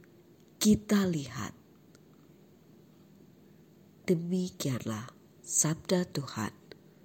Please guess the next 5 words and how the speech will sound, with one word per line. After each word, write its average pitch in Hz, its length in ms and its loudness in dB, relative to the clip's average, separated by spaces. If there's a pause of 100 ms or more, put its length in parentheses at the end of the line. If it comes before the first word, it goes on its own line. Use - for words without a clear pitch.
(420)
Terpujilah 151 880 -6 (320)
Kristus. - 760 -6 (4000)
Saudara-saudari 190 1040 2
yang 143 160 -4
terkasih, - 640 -2